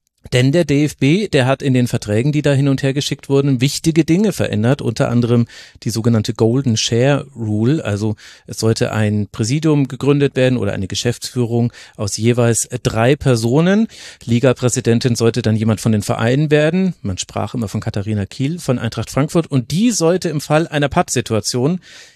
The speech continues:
dann entscheiden können. Und das, unter anderem das, wollte der D F B jetzt irgendwie ändern und hat das, Emily, so wie ich das mitbekommen habe,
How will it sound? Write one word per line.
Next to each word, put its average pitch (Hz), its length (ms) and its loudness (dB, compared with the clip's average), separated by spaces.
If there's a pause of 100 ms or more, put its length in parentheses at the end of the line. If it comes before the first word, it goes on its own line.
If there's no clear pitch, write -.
(200)
dann 131 180 2
entscheiden 143 720 -2
können. 123 460 0 (240)
Und 104 140 -10
das, - 340 0
unter 160 360 0
anderem 101 340 -4
das, 110 420 -4
wollte 117 320 0
der 139 120 0
D 127 200 -4
F 139 100 -8
B 131 160 -4
jetzt 143 220 -2
irgendwie 147 320 0
ändern 151 320 0
und 117 180 -4
hat 165 160 0
das, 185 320 -2
Emily, 165 420 0 (240)
so 127 200 -2
wie 143 80 0
ich 208 160 0
das 170 180 0
mitbekommen 123 560 -2
habe, 139 340 0